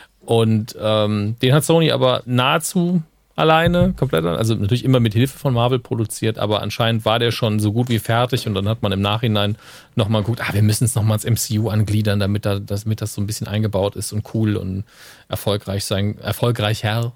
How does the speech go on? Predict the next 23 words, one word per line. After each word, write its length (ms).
sein 280
könnte 400
und 240
das 320
scheint 260
so 100
mit 100
dem 120
Holzhammer 460
ge-, 180
geschehen 460
zu 100
sein 320
und 240
der 80
Film 240
an 100
sich 220
ist 180
anscheinend 340
einfach 220
sehr 300
egal. 460